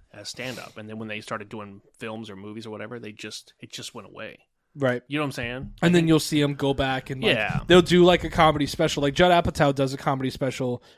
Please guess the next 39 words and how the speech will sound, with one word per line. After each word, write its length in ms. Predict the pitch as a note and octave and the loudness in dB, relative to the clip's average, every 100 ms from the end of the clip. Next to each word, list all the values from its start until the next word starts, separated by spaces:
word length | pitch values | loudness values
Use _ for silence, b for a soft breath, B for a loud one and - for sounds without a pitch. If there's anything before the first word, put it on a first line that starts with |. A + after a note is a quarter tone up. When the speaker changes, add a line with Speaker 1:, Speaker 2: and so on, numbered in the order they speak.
| b | b
Speaker 2:
with 280 | D3+ C#3 - | 8 8 6
him 380 | D3+ C#3+ C#3+ | 2 2 0
and 100 | C3+ | -4
then, 80 | C3+ | -6
like, 160 | B2+ A#2+ | -8 -8
a 60 | |
whole 180 | A#2+ C#3 | -4 -4
bunch 220 | B2+ A#2+ | -2 -4
of 100 | B2 | -6
his 180 | - A2+ | -8 -12
friends 360 | - C#3 C3 B2 | -10 -10 -10 -4
type 60 | |
Speaker 1:
Right. 180 | A#2+ G#2+ | -2 -2
Speaker 2:
of 60 | G2+ | -6
thing. 300 | - A2 G#2+ | -14 -16 -16
And 80 | A2+ | -14
I 80 | B2 | -10
think 180 | D3 - | -8 -6
Adam 240 | B2+ B2 A#2 | -4 -6 -6
Sandler 360 | B2+ B2 B2+ | -12 -10 -10
was 140 | B2 A#2+ | -8 -8
a 40 | |
part 220 | C3 B2+ | -8 -8
of 100 | B2+ | -6
it 160 | B2 A#2+ | -8 -8
or 40 | |
something. 220 | A#2 A2 C3 | -10 -8 -6
Speaker 1:
Yeah. 180 | A2 - | -6 -6
See, 200 | D3 B2 | -4 0
Adam 200 | C3 A#2+ | 0 0
Sandler 280 | A#2+ B2 | -4 -6
started 300 | A#2+ B2+ B2 | -6 -6 -6
doing 360 | A#2+ B2 A#2+ A2 | -6 -8 -8 -12
stand-up 340 | - A#2 A2 - | -10 -8 -8 -8
comedy. 600 | B2+ B2 A#2+ A#2 A2+ - | -6 -4 -4 -6 -8 -10
These 180 | B2 A#2+ | -12 -8
guys, 400 | A2+ G#2+ A2 - | -6 -6 -6 -12
you 100 | G2 | -14
know, 120 | F#2+ | -16